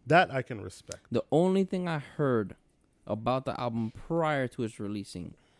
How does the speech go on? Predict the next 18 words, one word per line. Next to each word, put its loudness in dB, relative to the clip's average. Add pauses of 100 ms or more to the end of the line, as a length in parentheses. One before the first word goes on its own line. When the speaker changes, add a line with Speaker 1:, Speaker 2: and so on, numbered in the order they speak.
(140)
Speaker 2:
was, 2
like, 4
some 0
photo 2
she -6
did. -4 (100)
She -12
did, -4
like, -2
a -4
photo -2
op, -8
maybe, -2
Speaker 1:
The -12
Speaker 2:
something -4
Speaker 1:
horse, -4
Speaker 2:
like -4
that. -8